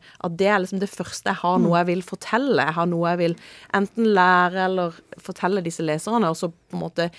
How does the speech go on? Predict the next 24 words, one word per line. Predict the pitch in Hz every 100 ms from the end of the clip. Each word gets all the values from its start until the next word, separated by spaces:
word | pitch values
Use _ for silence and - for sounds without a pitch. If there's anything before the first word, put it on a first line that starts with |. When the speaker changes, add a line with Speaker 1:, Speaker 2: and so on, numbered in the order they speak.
| - _ -
Speaker 1:
kommer | 175 165
det | 214
først, | - 190 -
og | 180
så | 170
kommer | 233 185 165
Speaker 2:
Mm. |
Speaker 1:
på | 170
en | 147
måte | - 151
f-, | - - -
formen | - 175 208 156
eller | 139 143
sjangeren, | - 160 202 151 123 139 -
Speaker 2:
Mm. | 247 190 -
Speaker 1:
eh, | -
på | -
en | 165 151
måte | -
etterpå, | - - _ _ - 180 185 185 _ _ _ 226 196
eller | 175
som | 175 170
en, | 170 175 - - - - - 175 -
hvilken, | 170 202 214 - 180